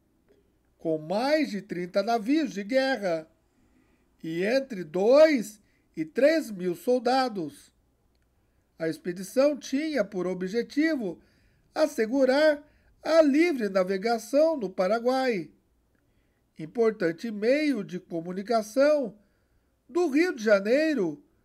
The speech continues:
com a província do Mato Grosso, e a definição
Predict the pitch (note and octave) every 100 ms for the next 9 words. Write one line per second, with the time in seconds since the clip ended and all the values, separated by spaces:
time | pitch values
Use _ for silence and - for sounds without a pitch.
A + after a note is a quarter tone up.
0 | _ _ - E3 F#3 C4 C4+ G#3+ A#3+ D#4
1 | D#4 - F#3+ F3+ F3 F3 F3+ B3+ A3+ A#3+
2 | C#4+ C4+ - F#3 D#3 C#3 _ _ _ _
3 | _ _ _ _ _ _ F#3+ G3 F3+ F3
4 | A3 G#3+ C4 C#4 - C4+ D#4 D4 G3